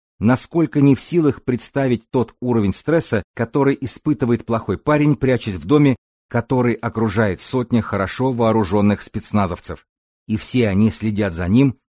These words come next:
замечая каждое его движение. По правде говоря, я, наверное, никогда в жизни не испытывал такого страха, ярости и одиночества,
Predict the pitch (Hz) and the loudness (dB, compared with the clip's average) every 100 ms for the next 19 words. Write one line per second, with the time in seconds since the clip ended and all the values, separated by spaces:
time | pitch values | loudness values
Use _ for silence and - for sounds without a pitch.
0 | - 95 170 185 - 113 117 - 104 90 | -10 0 2 2 2 0 -2 0 0 0
1 | 98 101 101 90 82 95 87 78 76 60 | 0 0 0 -2 -4 -4 -4 -6 -10 -12
2 | _ _ _ _ _ 95 - 104 90 90 | _ _ _ _ _ -8 -4 -4 -4 -6
3 | 82 80 101 127 107 _ _ _ - 117 | -6 -4 0 -2 -4 _ _ _ -6 0
4 | 117 113 127 120 117 113 104 127 147 143 | 2 2 2 4 2 2 2 2 2 -4
5 | 127 127 107 87 123 131 208 196 110 - | -4 -4 -2 -2 -2 0 2 4 4 0
6 | - 123 113 101 - 104 123 104 - - | -4 -4 -2 -2 -4 -6 -4 -4 -6 -6
7 | 120 113 - 85 92 117 101 - 101 - | -4 -4 -6 -6 -2 -2 -2 -6 -8 -6
8 | 107 90 95 143 123 - 92 | -6 -2 0 0 -2 -8 -8